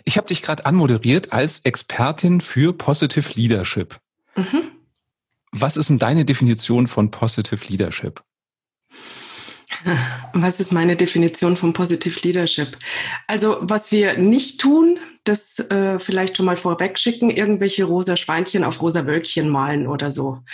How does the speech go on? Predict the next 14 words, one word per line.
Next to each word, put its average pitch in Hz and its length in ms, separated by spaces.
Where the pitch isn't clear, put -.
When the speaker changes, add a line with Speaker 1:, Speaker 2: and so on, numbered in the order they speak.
Speaker 2:
Ähm, 156 460
das 180 200
ist - 200
so - 80
<laughs> - 640
gerne 160 360
die 160 160
Definition, 165 840
wo 156 60
man 156 160
sagt, 151 200
ja, 160 100
Positive 165 500
Leadership, 165 380